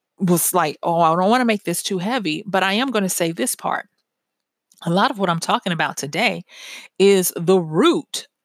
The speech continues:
of a lot of depression. Like I said before, there are different types and levels and complexities of compre-, of depression.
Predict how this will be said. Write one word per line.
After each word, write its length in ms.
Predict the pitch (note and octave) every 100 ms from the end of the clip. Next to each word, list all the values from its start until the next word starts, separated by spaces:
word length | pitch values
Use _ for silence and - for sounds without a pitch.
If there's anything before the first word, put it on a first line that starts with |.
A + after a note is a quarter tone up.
| -
of 400 | E3+ D#3+ D#3 - _ _ _ -
a 80 |
lot 180 | D#3 D#3
of 100 | E3
depression. 600 | F3 - C4 C4+ - F3+ _ _ _ - - - -
Like 180 | F3+
I 40 | G3
said 200 | G3 F3
before, 460 | E3+ - C4+ F#3
there 180 | D#3+ E3
are 40 | D#3
different 380 | F3 - -
types 540 | - - A#3+ A#3+ - -
and 220 | E3 D#3+
levels 480 | D#3+ F3+ D3 D3 - -
and 120 | D3+
complexities 720 | E3+ D3+ A3+ A#3+ - F3 D3+ -
of 100 | -
compre-, 360 | C#3+ C#3+ D#3 -
of 180 | D#3+ D3+
depression. 580 | - - C4+ - -